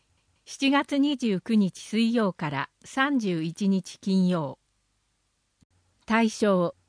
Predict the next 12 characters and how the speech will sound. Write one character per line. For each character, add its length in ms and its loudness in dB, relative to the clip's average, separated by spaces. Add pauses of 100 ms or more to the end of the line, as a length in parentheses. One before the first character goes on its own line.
市 240 -2
内 240 2
在 280 0
住 220 2
の 160 2
小 240 2
学 240 0
生 240 0
と 180 -2
保 140 -2
護 140 2
者。 260 -8